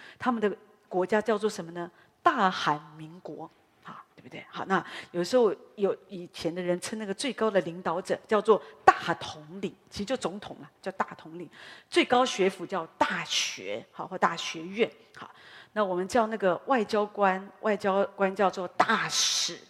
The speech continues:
好。有一些路叫做大道，哈，大道这样子哈，桥也叫做大桥哈。然后很有力气的人叫大力士哈，然后那有，有些人要做大王，这样很多哈。反正有时候我们人就喜欢追求大、大、大、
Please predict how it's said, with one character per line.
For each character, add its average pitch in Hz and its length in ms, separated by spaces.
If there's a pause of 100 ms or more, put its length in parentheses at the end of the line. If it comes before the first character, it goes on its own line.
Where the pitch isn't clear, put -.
(100)
好。 - 180 (400)
有 180 100
一 185 40
些 233 180
路 247 200
叫 220 160
做 208 120
大 196 320 (120)
道， - 220 (220)
哈， 180 260
大 - 240
道 185 320
这 - 80
样 165 160
子 - 160
哈， - 180 (280)
桥 165 480
也 170 100
叫 190 160
做 190 220
大 170 240
桥 - 520
哈。 160 200 (340)
然 175 100
后 190 300 (220)
很 202 120
有 240 140
力 254 160
气 - 260
的 208 80
人 170 140
叫 170 140
大 220 340
力 226 180
士 226 360 (240)
哈， 160 240 (300)
然 180 160
后 170 340
那 170 200
有， - 260 (100)
有 170 200
些 202 160
人 180 140
要 175 120
做 180 180
大 175 300
王， 151 200 (180)
这 165 100
样 160 120
很 160 100
多 175 300
哈。 - 160
反 208 140
正 294 80
有 220 120
时 170 100
候 240 60
我 190 80
们 185 200
人 170 200
就 240 100
喜 208 220
欢 208 140
追 247 160
求 208 160
大、 - 260
大、 220 200
大、 240 200